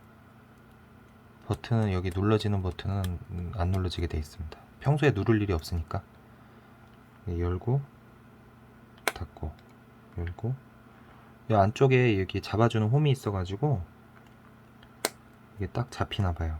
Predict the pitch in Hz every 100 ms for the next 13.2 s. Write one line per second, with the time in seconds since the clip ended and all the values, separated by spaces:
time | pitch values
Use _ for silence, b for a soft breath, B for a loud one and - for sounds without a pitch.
0 | - - 85 78 - - - - - -
1 | - 123 - - - B B B - -
2 | 107 - - 87 - 107 82 - - -
3 | - - 117 127 131 127 120 110 - -
4 | - - - - - - - - - -
5 | - - - - - - - 101 98 104
6 | 110 - 104 92 87 90 92 117 113 -
7 | 104 135 - - - - 85 95 - -
8 | - - - - - - - - - -
9 | - - - - - - - - - -
10 | 92 90 90 87 87 104 - 113 - -
11 | - - - - - - - - - -
12 | - - 90 82 85 90 98 98 95 87
13 | - 82